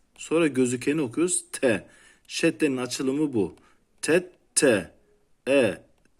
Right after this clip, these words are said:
Tet, te. Hi. Peltek D'ye benziyor. Dilimizin ucunu ısırıyoruz. Z,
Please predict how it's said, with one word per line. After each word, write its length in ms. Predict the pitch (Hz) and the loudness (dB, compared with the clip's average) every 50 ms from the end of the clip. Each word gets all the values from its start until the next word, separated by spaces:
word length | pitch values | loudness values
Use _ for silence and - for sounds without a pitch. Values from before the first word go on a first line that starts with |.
| _ _ | _ _
Tet, 300 | - - 156 165 175 - - _ _ _ - | 0 2 4 4 2 0 -8 _ _ _ -4
te. 360 | - 143 135 120 107 87 82 - _ _ _ _ _ _ _ _ _ _ | 0 2 4 4 4 2 -2 -10 _ _ _ _ _ _ _ _ _ _
Hi. 800 | - - - - - - - - 190 175 156 123 98 82 - - - _ _ _ _ _ _ _ _ _ _ _ _ _ _ _ _ _ _ | -16 -10 -6 -2 -2 2 4 8 10 10 10 10 8 2 -2 -12 -20 _ _ _ _ _ _ _ _ _ _ _ _ _ _ _ _ _ _
Peltek 560 | - 117 117 107 - - 123 123 135 127 - - _ _ _ - | -6 -4 -2 -2 -2 0 0 0 0 -2 -8 -20 _ _ _ -20
D'ye 440 | 104 101 104 104 107 117 120 107 | -10 -2 2 4 6 6 6 6
benziyor. 680 | 107 101 95 90 87 92 95 98 107 123 147 175 151 113 | 4 0 -2 -2 -2 0 0 0 0 -2 -4 -8 -8 -8
Dilimizin 480 | 104 101 107 110 110 104 110 113 113 110 | -6 -4 -4 -4 -4 -4 -4 -6 -6 -6
ucunu 240 | 101 98 104 104 | -6 -6 -6 -6
ısırıyoruz. 560 | 98 95 - - 117 98 98 107 120 117 - - - - - _ _ _ _ _ - | -6 -6 -6 -6 -4 -2 0 -2 -2 -2 -6 -14 -18 -20 -20 _ _ _ _ _ -16
Z, 320 | 95 92 95 98 101 110 | -12 -12 -12 -8 -2 2